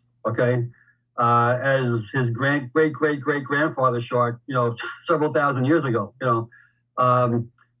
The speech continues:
there is, when you see one of, one of these things in, in person without, you know, glass between you and it, like an aquarium or something like that, whether it's a shark or whales and stuff like this, um, you're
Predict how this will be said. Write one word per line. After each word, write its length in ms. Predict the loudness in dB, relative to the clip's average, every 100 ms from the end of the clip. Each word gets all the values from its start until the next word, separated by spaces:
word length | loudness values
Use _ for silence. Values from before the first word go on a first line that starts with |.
| -6
there 180 | 2 2
is, 60 | 4
when 120 | 2
you 100 | 2
see 140 | 0
one 180 | 2 2
of, 180 | 2 0
one 120 | 0
of 60 | 0
these 160 | -2
things 340 | 0 0 0 -4 -10 -6
in, 300 | -2 0 0
in 220 | 0 2
person 380 | 2 0 0 0
without, 360 | 2 2 0 -6 _ _ _ _ -6
you 80 | 0
know, 200 | 2 2
glass 580 | -2 -2 0 0 0 -2
between 360 | -6 -2 0
you 160 | 2 2
and 80 | 2
it, 120 | 0
like 180 | -2 -2
an 100 | -2
aquarium 480 | -2 0 2 2 0
or 80 | 0
something 200 | -2 -2
like 160 | -2
that, 260 | 0 0 -2 _ _
whether 220 | -4 0 0
it's 100 | -2
a 40 |
shark 380 | 0 2 2 2
or 60 |
whales 340 | 0 2 2 2
and 80 | 0
stuff 200 | -2 0
like 160 | -2
this, 120 | -2 -6 -12 _ _ _ _ _ -2
um, 600 | 2 2 2 2 0 -4 -4
you're 220 | 0 0